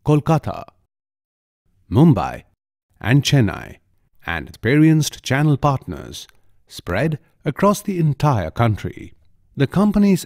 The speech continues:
international sales are handled by a group company,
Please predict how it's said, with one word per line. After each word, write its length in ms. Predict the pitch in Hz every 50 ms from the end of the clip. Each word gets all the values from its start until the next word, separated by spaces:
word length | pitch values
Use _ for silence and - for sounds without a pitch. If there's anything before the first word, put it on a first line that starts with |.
| - -
international 760 | 156 175 - 170 160 139 139 143 131 - - 131 131 131 120
sales 520 | - - - 117 127 135 135 127 123 - - -
are 200 | - 80 69 -
handled 440 | - 110 139 160 165 160 160 147 127 - _ _ _
by 160 | - 113 151 180
a 100 | 175 127
group 340 | 95 104 143 165 - -
company, 640 | - - 143 131 - - 92 78 64 57 - - _